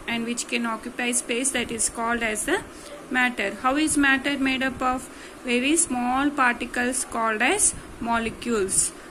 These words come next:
Molecules together form the matter. Okay, and these cannot be seen with our naked eye, means with, uh, our direct, uh, um, with our eyes we cannot see.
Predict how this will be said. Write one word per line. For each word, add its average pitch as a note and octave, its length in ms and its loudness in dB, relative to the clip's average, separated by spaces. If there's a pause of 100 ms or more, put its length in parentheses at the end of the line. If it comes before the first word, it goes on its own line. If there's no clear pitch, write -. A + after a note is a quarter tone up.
(120)
Molecules B3+ 600 0
together B3 480 0
form A#3+ 380 -2
the D#4 180 4 (540)
matter. C4+ 480 2 (520)
Okay, A#3+ 320 -2 (360)
and B3+ 200 2
these C#4+ 240 4
cannot C#4 460 4
be D4 80 4
seen D4 420 4
with C4+ 220 2
our C4 220 2
naked A#3+ 480 0
eye, A#3 220 2
means F4 420 4 (400)
with, A#3+ 200 -4
uh, A#3+ 280 2
our A#3+ 220 0
direct, B3 580 2
uh, G#3 180 -2 (300)
um, G#3+ 400 -6 (440)
with A#3+ 200 -2
our A#3+ 240 2
eyes C4 320 4
we C#4 100 0
cannot C4 460 2
see. G#3 340 2